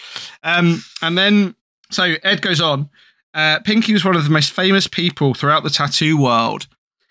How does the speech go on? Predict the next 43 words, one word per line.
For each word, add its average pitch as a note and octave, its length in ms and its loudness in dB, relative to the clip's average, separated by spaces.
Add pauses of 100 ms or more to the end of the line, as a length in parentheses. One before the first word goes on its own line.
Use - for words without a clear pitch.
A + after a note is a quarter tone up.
(120)
He D#3 160 -4
ruled F3 280 4
over F#3+ 220 2
an G3 80 2
empire D#3 520 0
at B2 80 0
his C#3+ 80 4
shop D3+ 340 0
above C3 220 -4
the C#3 60 2
Neptune C#3 560 2
Bar A#2+ 280 0
in B2 120 0
Wan C3+ 240 0
Chai, B2+ 440 -2 (340)
the - 60 -14
sailor D3 360 0
town B2+ 300 -2
of A#2 100 -4
Hong B2+ 240 0
Kong. B2 400 -2 (460)
He D#3 100 -2
always E3 160 2
wanted F3+ 340 2
to D#3+ 80 -2
come D#3 280 0
to - 100 0
the C#3 100 2
States C#3 540 -2
and C3 120 4
made C#3+ 240 0
the D3 60 0
move C3+ 380 2
when B2+ 100 0
he C3 100 2
discovered B2+ 440 -2
there A#2+ 100 0
was A#2+ 140 -2
no C3 160 0
tattoo C3+ 360 -4
shops - 420 -6
in B2 80 -2
Alameda. A#2+ 680 -2